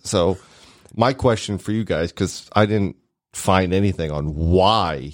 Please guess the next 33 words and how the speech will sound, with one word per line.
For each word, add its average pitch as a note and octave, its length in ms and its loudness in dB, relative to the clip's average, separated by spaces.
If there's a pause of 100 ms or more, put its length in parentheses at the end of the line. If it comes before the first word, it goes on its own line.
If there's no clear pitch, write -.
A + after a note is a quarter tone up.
(140)
you F2+ 240 -2
would E2+ 200 4
want F2+ 280 2
this E2 220 0
kind E2 300 0
of D2 120 -6
defense E2+ 480 -2
mechanism D2+ 680 -2 (100)
or E2+ 240 2 (160)
training E2+ 520 0
to D2+ 60 -2
happen. E2 360 0
What F2+ 80 2
do A2 80 0
you A2+ 60 -2
guys F2+ 220 2
think? C2+ 300 -4 (540)
Why F#2 240 2
would A2 220 0
you G#2 80 -2
want G2+ 240 2
to F#2 80 -2
stand G2+ 420 2
there D#2+ 260 0
and E2+ 140 0
let F2 160 0
people F#2 300 -4
kick? - 320 -2
Is G2+ 180 0
it, G#2+ 80 2
like, F2+ 180 -2
body G2 280 0
hardening? A#2 500 -2